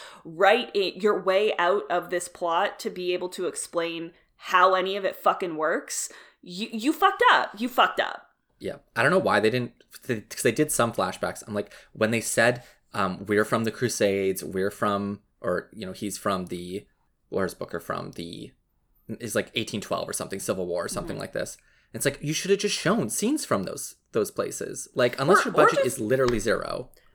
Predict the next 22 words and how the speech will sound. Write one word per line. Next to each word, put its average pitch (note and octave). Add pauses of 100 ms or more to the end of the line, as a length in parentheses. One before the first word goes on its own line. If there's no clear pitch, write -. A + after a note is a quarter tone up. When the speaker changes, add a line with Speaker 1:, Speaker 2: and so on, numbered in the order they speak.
(220)
Speaker 1:
fucking F4+
show -
pictures. - (180)
Like, B3
they D4+
do B3
it F#4
at F#4+
the C4+
end. G#3
They A#3
show D4
pictures D4+
of G#3+
them G#3
and F#3
Speaker 2:
Mm. B3
Speaker 1:
paintings A3
of F#3
them E3+
from, F#3+
like, F3+